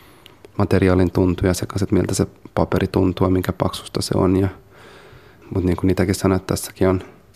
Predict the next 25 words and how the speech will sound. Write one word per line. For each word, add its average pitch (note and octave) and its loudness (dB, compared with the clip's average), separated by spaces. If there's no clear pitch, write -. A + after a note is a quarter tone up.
onhan F#2+ 0
tässäkin - -2
se - -4
tapa, F2+ 2
millä F#2 0
nämä F#2 2
kuvat F#2+ 0
on G2+ 0
esitetty, - -4
tosi - -2
oleellinen F#2+ 2
osa - -4
tätä, F#2 -2
niin F#2 0
kuin, - -4
muotoa. G2 0
Jos - -4
miettii, - -2
vaikka - -2
tässä - -2
on, G#2 -2
on G2 -2
tällaista, - -2
niin G2+ 0
kuin - -4